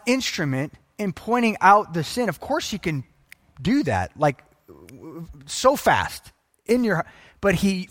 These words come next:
chooses to use instruments, vessels, as it says in Second Timothy two, right? Noble vessels, people of character in your life to point that out so that you can point them again to Jesus. Guys,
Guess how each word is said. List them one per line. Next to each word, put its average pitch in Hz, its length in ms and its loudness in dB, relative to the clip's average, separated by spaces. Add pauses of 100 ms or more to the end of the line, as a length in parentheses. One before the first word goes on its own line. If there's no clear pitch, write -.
(180)
chooses 214 680 -6
to - 160 -8
use 180 600 -6
instruments, 147 840 -8
vessels, 135 720 0 (220)
as 147 120 -2
it 151 80 -6
says 165 300 0
in 143 80 -6
Second 156 320 -4
Timothy 120 340 -8 (360)
two, 113 320 -10
right? 143 300 -2 (240)
Noble 180 420 4
vessels, 110 400 -6
people 202 300 -4
of 170 140 -4
character 175 500 -2 (280)
in 233 220 4
your 180 140 0
life 190 340 6
to 156 80 -8
point 247 360 -6
that 190 240 8
out 170 400 6 (340)
so - 200 -6
that 190 360 6
you 202 180 -8
can 190 200 -8
point 208 300 -8
them 175 140 -6
again 165 360 -4
to 143 160 -14
Jesus. 113 640 -14 (480)
Guys, 175 360 6